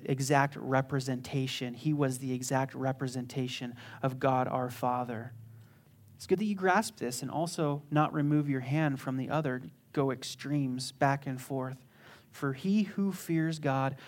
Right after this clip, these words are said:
will escape them all." You want to hear the most essential keystone truth to having godly, true wisdom? Fear the Lord.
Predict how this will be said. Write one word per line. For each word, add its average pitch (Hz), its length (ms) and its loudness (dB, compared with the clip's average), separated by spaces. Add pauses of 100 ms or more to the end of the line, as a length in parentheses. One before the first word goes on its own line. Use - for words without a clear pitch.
(160)
will 143 260 4
escape 131 480 -4
them 127 180 -4
all." 120 260 -2 (180)
You 156 120 4
want 185 160 6
to 202 60 2
hear 180 380 4 (200)
the 160 80 4
most 151 440 4 (840)
essential 202 1120 4 (340)
keystone 208 1000 6
truth - 880 8
to 165 100 6
having 180 760 6 (600)
godly, 180 580 8
true 180 520 2
wisdom? 135 840 4 (2500)
Fear 131 380 -2
the 123 100 -4
Lord. - 400 -10